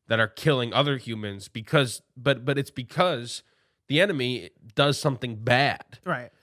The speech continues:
Speaker 1: You know, it's like, it, it, it, it's no hard feelings between us and the aliens. It's just that in the, in this portrayal,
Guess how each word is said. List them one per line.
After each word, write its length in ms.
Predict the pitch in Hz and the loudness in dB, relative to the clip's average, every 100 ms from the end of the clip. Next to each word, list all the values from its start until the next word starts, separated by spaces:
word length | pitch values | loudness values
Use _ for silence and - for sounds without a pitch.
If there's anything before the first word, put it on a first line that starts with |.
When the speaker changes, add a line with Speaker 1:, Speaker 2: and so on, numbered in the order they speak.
| _ - | _ 0
Speaker 1:
You 120 | 185 | 2
know, 200 | 101 127 | 2 0
it's 200 | 165 147 | -2 2
like, 300 | 170 151 - - | 0 0 -16 -6
it, 240 | 170 - | -6 -6
it, 240 | - 160 | -10 -6
it, 240 | 156 180 - | -2 -2 -2
it's 180 | 175 - | -6 0
no 120 | 240 | 2
hard 220 | 139 120 | 4 2
feelings 400 | 104 202 196 117 113 | 4 6 8 6 0
between 200 | 117 120 | 2 2
us 140 | 123 | 2
and 60 | 113 | 2
the 80 | 135 | 2
aliens. 340 | 180 104 117 | 2 0 -4
It's 120 | 135 | -6
just 180 | - 156 | -4 2
that 180 | 160 - | 4 4
in 220 | 160 170 | 2 2
the, 80 | 151 | 2
in 300 | 147 175 170 | 2 0 0
this 220 | 160 147 | -2 -6
portrayal, 880 | - - 139 - 156 185 110 104 113 | -8 -10 -8 -4 0 0 0 -4 -10